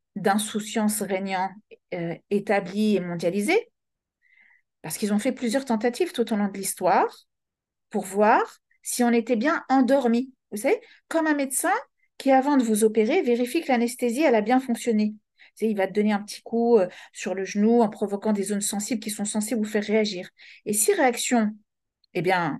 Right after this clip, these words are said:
on remet une dose, ça veut dire que t'es pas assez endormi. Mais si t'as pas de, s'il y a pas de réaction,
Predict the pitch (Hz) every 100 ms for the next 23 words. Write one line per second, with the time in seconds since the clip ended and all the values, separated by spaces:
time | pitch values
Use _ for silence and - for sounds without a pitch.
0 | - 170 202 220 202 175 240 453 226 -
1 | _ _ _ _ - 165 170 - 190 196
2 | 180 190 170 196 403 466 _ _ - -
3 | - 220 - 480 262 262 233 214 - -
4 | 370 302 214 202 190 180 -